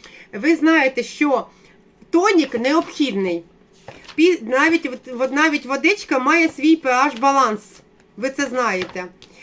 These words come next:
І тонік, він, е, нормалізує цей П Аш баланс. Хочу ж знайти, показати вам. Ага,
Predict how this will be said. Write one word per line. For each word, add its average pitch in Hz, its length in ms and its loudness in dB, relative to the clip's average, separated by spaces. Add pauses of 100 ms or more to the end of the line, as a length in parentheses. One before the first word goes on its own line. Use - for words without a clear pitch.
(160)
І 302 340 0 (160)
тонік, 359 440 2 (1600)
він, 294 400 2
е, 214 380 -2
нормалізує 277 680 0
цей 254 180 0
П 254 120 -4
Аш 247 200 2
баланс. 220 460 -2 (1300)
Хочу 240 240 -8
ж 208 40 -10
знайти, 214 400 -6
показати 214 680 -10
вам. 247 340 -6 (1900)
Ага, 175 260 -14